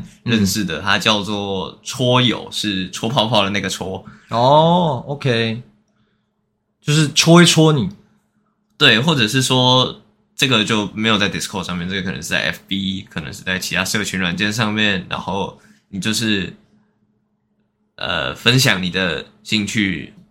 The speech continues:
Speaker 1: 或者是很简单的发一些绯闻，让别人知道你在线，然后他无聊到某一个程度的时候，他就来找你聊天。
Speaker 2: OK，所以你会基本上每天都会有这样认识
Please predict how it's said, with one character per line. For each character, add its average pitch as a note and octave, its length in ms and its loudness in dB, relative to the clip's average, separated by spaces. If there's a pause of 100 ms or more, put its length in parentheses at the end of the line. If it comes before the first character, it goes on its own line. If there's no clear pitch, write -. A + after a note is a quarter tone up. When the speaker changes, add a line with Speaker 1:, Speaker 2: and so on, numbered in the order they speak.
(240)
Speaker 1:
或 C3 100 0
者 A2+ 140 -2
是 A2+ 380 4
很 A2+ 220 -2
简 A2 180 -2
单 A2+ 200 0
的 G2 220 -2
发 G2+ 240 4
一 A2 60 0
些 G#2+ 180 0
绯 G#2+ 240 0
闻， F2 160 -4
让 A#2 180 2
别 G#2+ 120 -2
人 G2+ 80 0
知 A2 140 -2
道 G#2+ 180 4
你 F2+ 160 -4
在 G2 260 0
线， E2+ 300 -4
然 F#2+ 120 0
后 G#2+ 300 0 (420)
他 A#2 360 4
无 B2 160 0
聊 C3 180 6
到 C3+ 140 4
某 B2 200 4
一 B2 40 6
个 B2+ 100 4
程 A#2+ 220 2
度 C3+ 140 4
的 A#2+ 60 2
时 A2 100 -2
候， G#2 120 2
他 A2 80 -2
就 G#2+ 120 0
来 F#2+ 120 2
找 F#2+ 140 -2
你 F#2 80 -2
聊 E2 160 -4
天。 F2 260 -10 (140)
Speaker 2:
OK， A#2 520 2 (600)
所 D#3+ 200 6
以 C3 260 6 (1040)
你 B2+ 200 4
会 D3 440 6 (540)
基 F3 120 4
本 C#3 160 4
上 D3+ 180 4
每 B2 140 6
天 C#3+ 240 4
都 C#3 160 4
会 D3 100 6
有 A2 140 0
这 C3+ 160 -6
样 B2 140 -2
认 B2+ 200 2
识 A2+ 360 -4